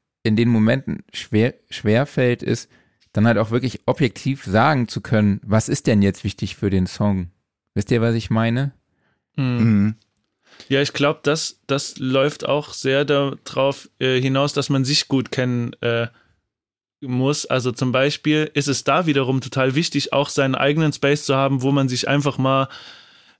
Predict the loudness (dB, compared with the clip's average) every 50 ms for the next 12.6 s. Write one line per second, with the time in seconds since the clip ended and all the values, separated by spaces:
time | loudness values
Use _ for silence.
0 | _ _ _ _ 0 2 2 4 4 4 4 2 2 0 2 2 0 2 2 2
1 | 2 2 2 0 0 0 0 0 0 -2 -2 -2 -4 -6 -8 -8 -4 -2 0 0
2 | 0 0 -2 -2 -2 -2 -2 -2 -2 -4 -2 0 0 0 0 2 2 0 0 0
3 | -2 -4 -4 -6 -8 -10 -4 -2 -2 0 0 0 0 0 -2 -2 -2 -4 -6 -2
4 | -2 0 0 0 0 0 2 2 2 2 2 2 2 2 2 2 2 0 -4 -10
5 | -12 _ _ _ _ _ _ _ -2 0 2 2 2 0 0 0 0 0 0 0
6 | -2 0 2 2 2 2 2 0 0 0 2 2 0 -2 -2 -2 -2 0 0 0
7 | -2 -2 -2 -2 -4 -6 -6 -4 -4 -2 -2 -2 0 -2 -2 0 2 2 2 2
8 | 2 0 -2 -2 0 0 2 2 2 2 0 0 0 0 0 0 0 0 -2 -4
9 | -2 0 0 2 2 2 0 0 0 0 0 0 2 2 2 2 4 2 2 0
10 | -2 -2 0 0 2 2 0 -2 -6 -16 -20 _ _ _ -4 -2 0 0 0 0
11 | 0 0 2 2 4 4 4 4 4 2 2 2 2 2 2 2 0 0 -2 -4
12 | -4 -4 -8 -10 -10 -14 -16 -14 -12 -12 -12